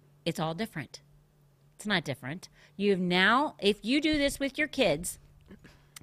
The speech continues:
you are a hypocrite and you're creating a spirit of confusion for them. That is the truth. Trust me, I know. I do know because my mom would be the first one to tell you. One minute,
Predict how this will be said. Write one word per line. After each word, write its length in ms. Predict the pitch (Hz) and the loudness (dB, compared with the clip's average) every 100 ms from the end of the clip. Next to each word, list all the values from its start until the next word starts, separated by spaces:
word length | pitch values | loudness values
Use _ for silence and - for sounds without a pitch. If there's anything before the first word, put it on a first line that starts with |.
| - - - | -20 -20 -2
you 280 | 202 277 320 | 4 6 6
are 180 | 240 | 6
a 60 | 277 | 6
hypocrite 580 | 262 359 339 269 139 135 | 4 0 0 2 2 2
and 140 | 196 208 | 0 2
you're 160 | 220 | 2
creating 640 | 208 - 220 220 233 269 269 | 0 0 4 6 4 2 0
a 80 | |
spirit 400 | 285 - 196 185 - | -2 0 4 4 4
of 160 | 196 | -2
confusion 500 | 240 226 311 339 185 | -4 -2 -2 -2 -4
for 220 | - 127 | -4 -4
them. 320 | 131 117 - - - - - | -4 -8 -10 -16 -20 -20 -6
That 280 | 170 220 320 - | 8 10 10 6
is 220 | 233 226 | 2 2
the 100 | 220 | 0
truth. 300 | 214 285 202 - - | -2 2 0 0 -14
Trust 360 | - 311 320 - | 0 2 2 -2
me, 320 | 190 196 240 - - | -2 -2 -4 -4 4
I 180 | 262 | 4
know. 440 | 294 330 311 113 - _ _ _ - - - _ _ - | 4 2 0 -2 -10 _ _ _ -20 -20 -20 _ _ 6
I 200 | 220 269 | 8 8
do 240 | 269 359 | 4 2
know 180 | 262 120 | 2 0
because 600 | 185 190 214 196 190 185 | -2 -2 2 4 2 0
my 220 | - 208 226 | -4 0 2
mom 260 | 254 320 | 4 6
would 160 | 233 196 | 4 2
be 140 | 214 | 0
the 80 | 202 | -2
first 320 | - 220 - | 0 -4 -2
one 120 | 208 185 | -4 -4
to 60 | |
tell 200 | 170 233 | 2 2
you. 180 | 196 147 | 2 0
One 380 | 147 170 190 226 | -2 0 2 2
minute, 380 | 226 233 262 | 2 2 0